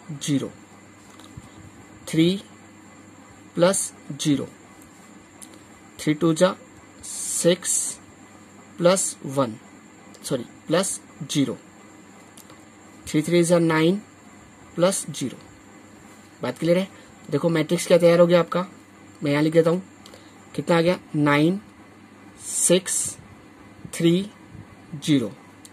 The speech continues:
सिक्स, फ़ाइव, फ़ोर, थ्री, थ्री, फ़ोर, फ़ाइव, सिक्स,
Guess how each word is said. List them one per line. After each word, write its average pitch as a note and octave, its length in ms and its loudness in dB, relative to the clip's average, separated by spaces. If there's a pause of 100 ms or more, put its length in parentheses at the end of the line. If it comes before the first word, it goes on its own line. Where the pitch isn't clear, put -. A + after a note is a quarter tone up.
(640)
सिक्स, - 580 -2 (1500)
फ़ाइव, D3+ 280 2 (840)
फ़ोर, F3 400 4 (560)
थ्री, D3+ 200 -2 (1080)
थ्री, D#3+ 180 2 (840)
फ़ोर, E3 400 2 (680)
फ़ाइव, D3+ 280 2 (320)
सिक्स, - 560 -6